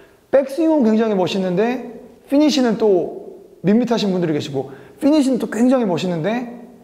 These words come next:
백스윙은 굉장히 밋밋한 분들이 계십니다. 그래서 오늘은 제가 이, 어떻게 보면은 정말 골프 스윙의 핵심인 양쪽 대칭 스윙에 대해서 제가 설명을 드릴 건데요. 자, 보시면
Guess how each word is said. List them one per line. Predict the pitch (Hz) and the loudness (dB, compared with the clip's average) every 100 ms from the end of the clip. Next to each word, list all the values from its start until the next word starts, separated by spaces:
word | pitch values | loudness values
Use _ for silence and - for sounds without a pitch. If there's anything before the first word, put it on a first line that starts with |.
| - _ _ _ _ _ _ _ | -20 _ _ _ _ _ _ _
백스윙은 | - 262 294 247 | -2 0 0 0
굉장히 | 165 190 202 | 2 2 2
밋밋한 | 185 208 202 196 | 2 2 2 2
분들이 | 170 165 | 2 0
계십니다. | 135 123 135 127 127 | 0 -2 -2 -2 -2
그래서 | 156 196 220 | 0 0 0
오늘은 | 170 156 196 202 202 226 131 - - - - | 0 0 2 2 0 -2 -6 -10 -18 -20 -18
제가 | - 190 214 175 | -2 2 2 0
이, | 196 214 - | 0 -2 0
어떻게 | 185 - 254 | -2 0 0
보면은 | 226 220 220 220 | 2 2 0 -2
정말 | 208 220 254 240 | -2 -2 0 0
골프 | 214 208 226 | 0 -2 -4
스윙의 | 233 226 | 0 0
핵심인 | 220 262 247 233 262 - - - - - _ _ _ _ _ _ _ - 147 | 0 -2 0 2 0 -4 -10 -18 -20 -20 _ _ _ _ _ _ _ -12 0
양쪽 | 214 208 190 - 254 247 - | 0 2 -4 0 0 -2 -6
대칭 | - 185 - 269 | -4 -4 0 0
스윙에 | 247 247 220 | 2 2 2
대해서 | 185 170 | 2 0
제가 | 156 160 | -4 -4
설명을 | 180 240 214 | -2 0 -2
드릴 | 147 147 | -4 -4
건데요. | 147 143 170 127 | -4 -2 -4 -6
자, | - 113 - - - _ _ _ _ - - | -6 -8 -8 -18 -20 _ _ _ _ -12 0
보시면 | 185 196 156 165 156 | 2 2 0 0 -4